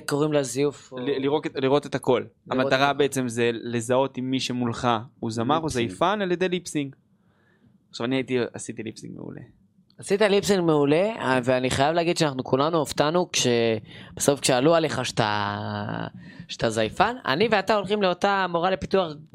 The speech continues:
Speaker 1: קול, היי גפן, שכנראה מקשיבה לזה.
Speaker 2: לא נראה לי מקשיבה
Speaker 1: אה,
Speaker 2: לזה.
Speaker 1: לא? אוקיי. אה, <laughs> קיוויתי ממש, לא משנה.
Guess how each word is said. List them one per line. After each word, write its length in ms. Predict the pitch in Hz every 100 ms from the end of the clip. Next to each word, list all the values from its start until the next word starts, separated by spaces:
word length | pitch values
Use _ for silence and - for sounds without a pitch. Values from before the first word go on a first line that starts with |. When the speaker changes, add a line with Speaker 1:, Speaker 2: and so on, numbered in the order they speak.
| -
Speaker 1:
קול, 300 | - 190 143 123 127
היי 360 | 135 143 156
גפן, 340 | 139 143 - 113 98 - - -
שכנראה 380 | - - 120 120
מקשיבה 420 | 123 - 123 127
לזה. 320 | 123 107 107 101 113 -
Speaker 2:
לא 220 | 117 117
נראה 180 | 113 104
לי 100 | 98
מקשיבה 320 | 98 - 110
Speaker 1:
אה, 60 | 104
Speaker 2:
לזה. 120 | 104
Speaker 1:
לא? 160 | 123 -
אוקיי. 320 | 101 110 98 117 - - - -
אה, 580 | 113 117 117 113 113 113 110 - - - 180 - - -
<laughs> 800 | - - 156 - 190 - - -
קיוויתי 340 | - 135 160 165
ממש, 400 | 147 135 101 156
לא 140 | 214
משנה. 320 | 240 180 147